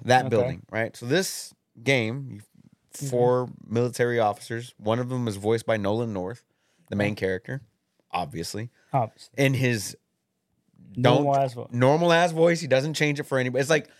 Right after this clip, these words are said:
Speaker 1: uh, John H. Benjamin doing, uh, Bob's Burgers or Archer.
Speaker 2: Right.
Speaker 1: It's the same fucking voice.
Speaker 2: Same voice.
Speaker 1: Same voice. So your, your character is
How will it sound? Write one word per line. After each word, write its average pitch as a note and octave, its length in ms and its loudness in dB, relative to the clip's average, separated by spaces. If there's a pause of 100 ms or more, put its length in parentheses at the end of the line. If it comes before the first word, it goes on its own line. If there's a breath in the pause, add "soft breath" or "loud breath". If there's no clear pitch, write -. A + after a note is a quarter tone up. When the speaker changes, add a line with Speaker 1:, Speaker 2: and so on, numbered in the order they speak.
(260 soft breath)
Speaker 1:
uh, A#2 180 4
John C3 240 2
H. B2 160 -2
Benjamin B2+ 380 -2
doing, A2+ 420 -2
uh, G#2 220 0 (280)
Bob's A2+ 240 4
Burgers G#2+ 380 0
or F#2+ 80 -4
Archer. G#2+ 480 -2 (160 soft breath)
Speaker 2:
Right. G#3 200 -2
Speaker 1:
It's C#3 80 -6
the A#2 40 -4
same C#3+ 280 2
fucking A#2 260 -2
voice. E2+ 100 -6
Speaker 2:
Same E3 160 0
voice. A#2+ 220 -6
Speaker 1:
Same G#2+ 240 -4
voice. - 240 -10 (960)
So C3 540 4 (1160)
your, C#3 320 2 (300)
your B2+ 140 -2
character C#3 420 2
is B2+ 100 -4